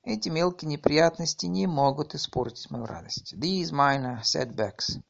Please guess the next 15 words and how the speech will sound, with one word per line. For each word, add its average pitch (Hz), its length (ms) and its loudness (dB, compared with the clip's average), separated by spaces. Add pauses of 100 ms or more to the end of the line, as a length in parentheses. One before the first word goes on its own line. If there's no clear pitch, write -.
(600)
cannot 127 320 -4
spoil 98 440 -4
my 92 200 -10
fun. - 340 -12 (1300)
Деревья 160 500 0
склонились 143 640 -2
над 131 160 -2
мелкой 117 400 -2
речкой. - 500 -10 (320)
Trees 170 600 -2
hung 127 320 -4
over 147 480 -4
the 135 100 -10
shallow 127 480 -4
stream. 107 540 -10